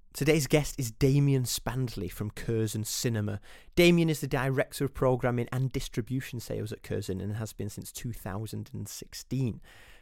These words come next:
Curzon are a chain of U K cinemas, if you don't know. They've got seventeen across the U K and have been operating since nineteen thirty-four, so they've been at the heart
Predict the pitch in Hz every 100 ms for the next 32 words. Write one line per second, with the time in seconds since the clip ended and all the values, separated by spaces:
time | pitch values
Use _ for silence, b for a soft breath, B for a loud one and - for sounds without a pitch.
0 | B 208 190 160 160 156 156 147 - 156
1 | 147 127 151 156 143 151 147 151 135 131
2 | 139 139 147 165 139 117 - - 139 135
3 | 131 - 123 117 - 110 - 104 104 -
4 | 117 117 107 107 - 117 110 - 117 110
5 | 107 - 110 107 120 - 113 113 110 -
6 | 113 107 113 - 120 117 113 - 113 110
7 | - - - 151 135